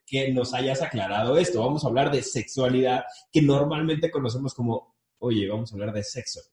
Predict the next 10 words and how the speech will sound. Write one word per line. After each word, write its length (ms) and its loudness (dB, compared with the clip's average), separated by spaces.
que 200 -4
está 280 -10
erróneamente 1120 4
contextualizado. 840 -4
Entonces, 760 -2
mi 100 0
querida 240 8
Vero, 220 4
empezamos 580 2
con 400 2